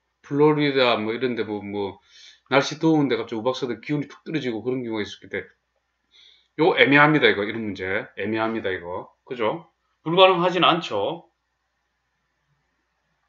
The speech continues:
맞죠? 어, 그래서 이거는 불가능함보다는 이분의 일 이렇게 말하면 나올 수도 있겠다.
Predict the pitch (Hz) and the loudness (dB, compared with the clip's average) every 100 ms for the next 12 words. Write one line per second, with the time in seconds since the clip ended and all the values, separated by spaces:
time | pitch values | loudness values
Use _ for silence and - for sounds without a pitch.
0 | - - - _ _ 151 151 131 139 170 | -16 -16 -16 _ _ -2 4 6 6 4
1 | - _ _ _ _ - 123 175 190 165 | -8 _ _ _ _ -16 0 6 8 8
2 | 165 175 165 143 95 87 _ 151 170 185 | 6 6 4 2 0 -6 _ 0 6 8
3 | 180 160 147 135 123 131 123 123 120 113 | 8 4 2 0 -2 -2 -2 2 2 2
4 | 120 110 156 202 196 156 - 127 123 107 | 0 -4 2 6 8 6 2 -6 -4 -4
5 | 98 98 110 107 113 127 113 - 104 - | -6 -6 -8 -8 -4 -2 -2 -6 -16 -12
6 | 92 - | -14 -14